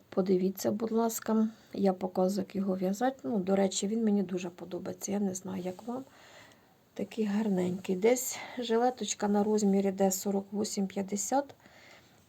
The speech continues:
Якщо, та ну, на п'ятдесят чотири буде дуже ж таки в обтяжечку. Хто знає. Вона така, я, на мою думку, оверсайз. Можна і жінки, і чоловікові в'язати. Так що я оце спішу, спішу зробити оцю,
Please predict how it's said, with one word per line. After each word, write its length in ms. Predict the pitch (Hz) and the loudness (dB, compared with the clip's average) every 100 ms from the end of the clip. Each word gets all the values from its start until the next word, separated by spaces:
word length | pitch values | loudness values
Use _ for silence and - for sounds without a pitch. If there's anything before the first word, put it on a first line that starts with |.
| _ _ _ | _ _ _
Якщо, 560 | 233 214 - - 240 226 | -4 -4 -4 -4 -4 -4
та 100 | - | -2
ну, 120 | 240 220 | 0 2
на 120 | 208 | 0
п'ятдесят 360 | - 214 208 | -4 -6 -6
чотири 360 | - - 226 208 | -8 -2 0 0
буде 240 | 196 185 | -2 -2
дуже 240 | 185 208 202 | -2 -2 -6
ж 140 | - | -8
таки 200 | 202 - | -10 -10
в 60 | 202 | -8
обтяжечку. 720 | 190 - 196 196 196 - 208 - - - - - | -8 -6 -4 -4 -8 -10 -12 -12 -20 -20 -20 -20
Хто 300 | - - 226 | -20 0 2
знає. 320 | 185 185 196 208 - - - | 4 4 2 2 -6 -14 -4
Вона 180 | 277 277 | 2 4
така, 400 | 269 226 196 196 | 4 4 2 2
я, 140 | 254 247 | 2 2
на 240 | 233 233 | 2 2
мою 180 | 240 233 | 4 2
думку, 340 | 226 220 220 | 4 2 2
оверсайз. 580 | 226 202 190 - 185 190 | 2 2 0 0 0 2
Можна 420 | 202 214 214 202 202 | 0 0 2 0 0
і 200 | 214 202 | 0 0
жінки, 420 | 202 240 247 190 | 0 -2 -2 -4
і 40 | |
чоловікові 640 | 190 202 190 220 247 214 202 | -4 -2 0 -2 -4 -2 0
в'язати. 500 | 196 202 196 202 - _ - - - - - - _ | 0 0 -2 -4 -16 _ -20 -20 -20 -20 -20 -20 _
Так 180 | - 220 | -6 -4
що 180 | - 214 | -2 2
я 240 | 214 233 | 4 2
оце 220 | 226 - | 2 -4
спішу, 540 | 214 - 220 - - 175 | -6 -4 -2 -2 -2 -4
спішу 460 | - - 202 226 | -4 -2 0 2
зробити 500 | 208 202 185 196 190 | 4 2 4 0 0
оцю, 400 | 196 - 196 196 | -8 -6 0 0